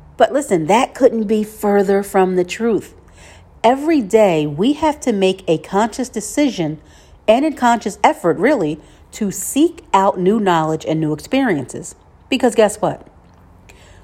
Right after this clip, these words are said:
When we seek out new experiences and new knowledge,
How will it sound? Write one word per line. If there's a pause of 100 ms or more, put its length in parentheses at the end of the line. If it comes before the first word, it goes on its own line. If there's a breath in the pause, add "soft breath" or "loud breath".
(100)
When
we
seek
out
new (400)
experiences
and
new
knowledge,